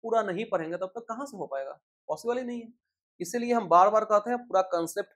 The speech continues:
पढ़िए, कॉन्सेप्ट को क्लियर कीजिए, तब एमसीक्यू करिए, आसानी से हो जाएगा, कहीं से कोई दुख दिक्कत तकलीफ नहीं होगा, ठीक है।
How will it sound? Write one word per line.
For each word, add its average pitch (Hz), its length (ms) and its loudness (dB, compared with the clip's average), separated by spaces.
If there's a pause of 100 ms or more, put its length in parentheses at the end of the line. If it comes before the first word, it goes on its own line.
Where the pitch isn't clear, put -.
पढ़िए, 190 280 0
कॉन्सेप्ट 175 480 -8
को 196 120 -2
क्लियर 196 300 0
कीजिए, 226 280 -8
तब 240 360 2
एमसीक्यू 190 460 -8
करिए, 208 420 -8
आसानी 165 340 -2
से 160 100 -10
हो 151 140 -6
जाएगा, 175 320 -6 (480)
कहीं 180 240 -8
से 220 160 -8
कोई 190 280 -2 (140)
दुख 185 180 -6 (140)
दिक्कत 165 440 -10
तकलीफ 185 440 -6
नहीं 151 400 -10
होगा, - 280 -14 (520)
ठीक 202 180 -12
है। 220 140 -14